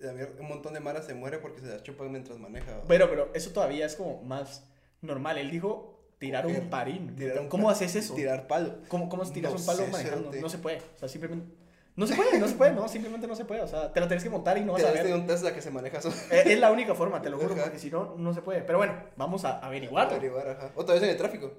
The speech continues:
Speaker 2: Puede ser.
Speaker 1: Así como
Speaker 2: Pero, ¿qué hay tanto tráfico ahora en las
Speaker 1: ponía
Speaker 2: ciudades?
Speaker 1: freno de mano, se echaban sus estaciones, avanzaba el tráfico, bajaba el freno de mano.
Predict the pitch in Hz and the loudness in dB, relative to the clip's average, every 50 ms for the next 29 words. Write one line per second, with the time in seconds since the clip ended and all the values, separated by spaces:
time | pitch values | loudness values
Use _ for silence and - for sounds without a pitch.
0 | - _ _ _ _ _ _ _ - 165 165 165 135 143 220 - - - _ _ | -18 _ _ _ _ _ _ _ -6 -6 -6 -4 -8 -10 -10 -12 -16 -20 _ _
1 | _ _ 147 - 156 160 180 175 160 139 131 135 123 117 - - - - - _ | _ _ -16 -16 -8 -6 -2 -2 0 0 0 -2 -4 -4 -8 -10 -14 -20 -20 _
2 | _ _ _ _ _ - 190 208 208 208 220 220 214 214 208 - 214 214 220 202 | _ _ _ _ _ -6 -4 -4 -2 -4 -4 -6 -6 -8 -8 -8 -10 -10 -8 -8
3 | 208 208 208 208 214 196 202 196 208 208 151 156 160 165 170 170 175 185 190 196 | -8 -8 -6 -6 -6 -8 -8 -8 -4 -4 -2 0 4 4 4 4 4 0 0 2
4 | 185 160 143 151 185 220 226 226 233 233 - - - _ _ _ _ _ - 131 | 0 0 0 0 -2 0 -2 -4 -4 -8 -12 -16 -20 _ _ _ _ _ -12 -12
5 | 131 - 139 143 156 160 170 160 139 - - 135 127 131 143 165 185 180 - 147 | -8 -6 -4 -4 -4 -4 -6 -10 -12 -12 -12 -14 -10 -10 -8 -6 -6 -6 -4 -4
6 | 131 120 117 - 127 139 135 139 147 165 180 170 170 160 139 117 113 - 127 131 | -4 -4 -4 -6 -6 -6 -6 -6 -8 -8 -8 -10 -10 -8 -8 -8 -8 -4 -4 -4
7 | 131 131 131 135 139 135 135 147 147 151 | -4 -4 -6 -8 -8 -6 -8 -8 -8 -10